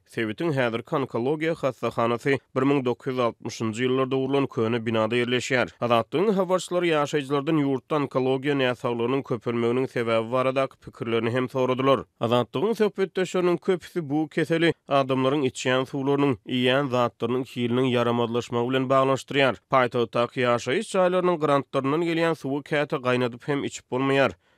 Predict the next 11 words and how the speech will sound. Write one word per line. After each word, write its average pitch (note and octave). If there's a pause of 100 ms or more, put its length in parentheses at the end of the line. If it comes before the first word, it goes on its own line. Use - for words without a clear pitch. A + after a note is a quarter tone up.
agyr B2 (380)
newtiň B2+
ysy B2+
ýaly C#3
ys C3
gelýär C#3+
diýip D3
aşgabatda A#2+
ýaşaýjy A#2+
azatlygy A2+
aýtdy B2+